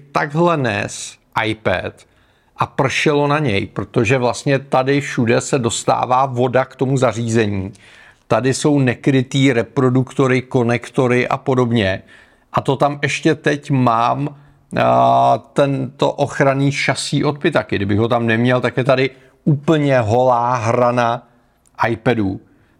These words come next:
A nosit to takhle venku, a, na dešti nebo na sněhu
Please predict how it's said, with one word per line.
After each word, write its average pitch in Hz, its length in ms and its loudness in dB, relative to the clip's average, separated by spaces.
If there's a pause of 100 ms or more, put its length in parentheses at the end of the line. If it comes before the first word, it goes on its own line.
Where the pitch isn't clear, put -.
A 120 120 0
nosit 135 500 -2
to 151 140 0
takhle 147 460 0
venku, 135 720 2
a, 110 300 0
na 110 200 0
dešti 135 500 0
nebo 131 260 0
na 107 100 0
sněhu 120 560 0